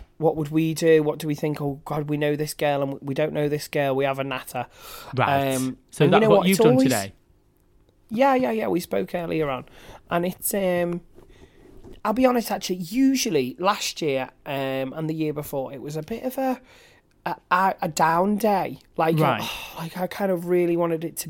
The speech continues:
Speaker 1: be me.
Speaker 2: Yeah.
Speaker 1: Um, coming out of the other side of this lockdown,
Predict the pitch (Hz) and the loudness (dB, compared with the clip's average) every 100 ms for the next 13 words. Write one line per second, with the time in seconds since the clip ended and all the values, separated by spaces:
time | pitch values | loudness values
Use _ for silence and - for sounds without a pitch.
0 | 151 160 156 151 143 143 190 - _ - | -12 -8 -6 -4 -4 -4 -8 -20 _ -8
1 | 190 135 - - - 165 156 151 156 156 | -2 -2 -4 -16 -6 -2 0 0 -2 -4
2 | - _ _ _ _ - - - 208 247 | -10 _ _ _ _ -20 -12 -6 -4 -2
3 | 254 226 226 208 202 - 180 185 185 - | -2 -4 -6 -4 -4 -6 -4 -4 -6 -8
4 | 180 - - - - - - 160 143 - | -10 -8 -10 -8 -10 -12 -4 -2 -2 -6
5 | 185 180 180 - | -8 -6 -6 -8